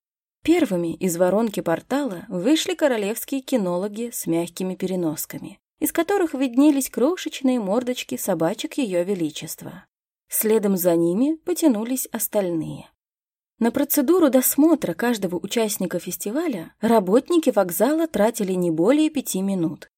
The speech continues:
Сверялись со списками конкурсантов, сканировали протянутые собаководами документы, пропускали людей и их животных через ещё один магический сканер, а потом направляли в расположенную тут же боковую дверь. За этой дверью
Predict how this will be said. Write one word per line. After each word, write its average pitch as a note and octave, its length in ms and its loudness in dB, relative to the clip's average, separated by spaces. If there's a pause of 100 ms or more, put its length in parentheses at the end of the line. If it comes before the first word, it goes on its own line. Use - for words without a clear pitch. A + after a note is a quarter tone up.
(160)
Сверялись C#4 600 2
со F#3 100 0
списками E3 520 -2
конкурсантов, E3 920 -4 (160)
сканировали D#4+ 600 4
протянутые A3+ 640 0
собаководами F#3 720 -2
документы, E3 800 -2 (220)
пропускали A#3 640 0
людей F3 420 0
и G#3+ 200 -4
их E3 100 -6
животных A3+ 640 0
через F3+ 300 -4
ещё G3 380 0
один C4 340 0
магический G#3+ 560 -4
сканер, - 560 -8 (200)
а A#3 140 -2
потом E4 540 0
направляли G#3 640 0
в D4+ 60 -2
расположенную C4 840 2
тут F#3+ 240 -4
же B3 120 2
боковую E3+ 500 -2
дверь. D#3 360 -8 (440)
За B3+ 160 4
этой E4 240 2
дверью A3+ 500 0